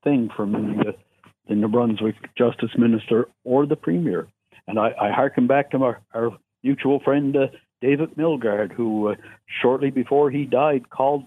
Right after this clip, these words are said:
Brian Mulrooney in, in typical David fashion. We were lobbying at the time for the feds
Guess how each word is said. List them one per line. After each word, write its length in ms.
Brian 300
Mulrooney 560
in, 200
in 140
typical 320
David 360
fashion. 520
We 100
were 140
lobbying 400
at 120
the 100
time 380
for 120
the 100
feds 300